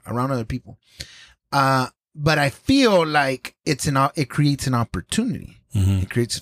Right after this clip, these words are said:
Speaker 1: f-, an opportunity for them to see, uh, that it's okay to have, to have, to be in a group environment.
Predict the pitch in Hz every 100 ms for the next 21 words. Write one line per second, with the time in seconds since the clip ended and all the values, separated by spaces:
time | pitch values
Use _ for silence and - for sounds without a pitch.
0 | - - 123 113 - 101 - 160 160 131
1 | 123 - - - _ _ - 123 120 120
2 | - - 120 131 127 120 - 127 - -
3 | 196 175 123 110 - _ _ _ _ _
4 | _ _ - 117 113 131 131 139 - 156
5 | - 208 170 98 - _ _ _ - 123
6 | 127 120 117 113 - _ _ - 131 110
7 | 120 117 113 - - 123 135 143 - _
8 | _ _ 147 135 135 135 117 117 135 147
9 | - 131 123 123 120 104 98